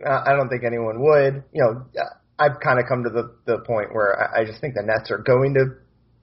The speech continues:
ultimately, just with those three, be the, like, it's gonna be hard for anyone to topple them in the East.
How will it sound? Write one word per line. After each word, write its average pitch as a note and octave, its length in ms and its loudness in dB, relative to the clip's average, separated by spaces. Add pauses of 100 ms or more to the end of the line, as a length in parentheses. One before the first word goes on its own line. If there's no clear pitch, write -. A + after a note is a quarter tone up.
(180)
ultimately, C3+ 840 2
just B2 220 -8
with A#2 120 0
those A#2+ 240 2 (100)
three, B2+ 240 2
be A#2+ 240 2
the, A2 480 4 (500)
like, C3+ 140 4
it's B2+ 120 2
gonna A2 300 0
be - 80 -6
hard A2 220 2
for G#2+ 120 2
anyone A#2 260 0
to A2 60 -4
topple B2 360 2
them B2 200 2
in B2 80 -2
the B2 80 -2
East. C3 380 -4